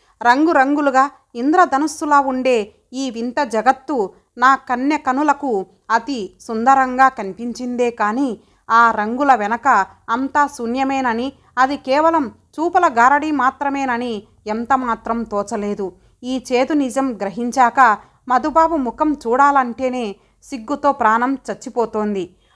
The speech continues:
"అక్క, అన్నం పెట్టవు?" శివుడి అర్థింపు. "ఛీ, అప్పుడే తెల్లవారిందా?" అని విసుక్కోలేదు, వెధవసంతా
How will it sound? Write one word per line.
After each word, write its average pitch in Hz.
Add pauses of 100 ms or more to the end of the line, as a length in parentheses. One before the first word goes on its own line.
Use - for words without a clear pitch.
"అక్క, 320 (200)
అన్నం 285
పెట్టవు?" 302 (260)
శివుడి 269
అర్థింపు. 208 (200)
"ఛీ, 392 (100)
అప్పుడే 285
తెల్లవారిందా?" 277
అని 240 (180)
విసుక్కోలేదు, 226 (260)
వెధవసంతా 254